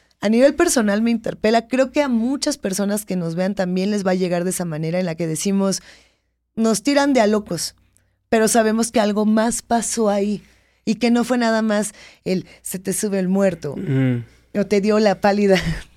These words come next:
Speaker 1: de sueño,
Speaker 2: <laughs>
Speaker 1: la pálida de sueño,
Speaker 2: Sí,
Speaker 1: o
Speaker 2: también da.
Speaker 1: estabas muy cansado, o estabas, eh, muy estresada. No, o sea, había algo más. Y lo sabes, porque además hay una,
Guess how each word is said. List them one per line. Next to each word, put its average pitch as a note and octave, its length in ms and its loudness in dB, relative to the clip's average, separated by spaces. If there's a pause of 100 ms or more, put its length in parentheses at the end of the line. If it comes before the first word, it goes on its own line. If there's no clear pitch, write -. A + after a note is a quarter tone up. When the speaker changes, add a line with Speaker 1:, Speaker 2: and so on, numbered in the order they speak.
Speaker 1:
de F#3+ 100 4
sueño, G3 440 2 (280)
Speaker 2:
<laughs> - 240 -6
Speaker 1:
la A#3 140 6
pálida C#4 380 4
de A3+ 340 6
sueño, B3 460 2 (100)
Speaker 2:
Sí, C3+ 260 2
Speaker 1:
o D#3 60 0
Speaker 2:
también A3+ 300 4
da. A3 40 0
Speaker 1:
estabas A#3+ 240 4
muy B3+ 240 4
cansado, A#3 1000 4 (260)
o A3 160 -2
estabas, A3+ 540 0
eh, G3+ 260 -2
muy A#3+ 220 0
estresada. A#3 760 2
No, A3 220 2
o - 80 -4
sea, F3+ 180 -2
había F#3+ 520 2
algo G3+ 280 -2
más. C4+ 460 -2 (580)
Y B3+ 120 4
lo A#3+ 140 6
sabes, C4+ 480 2 (380)
porque A3+ 300 4
además A3+ 540 4 (320)
hay A3 180 6
una, C4 240 2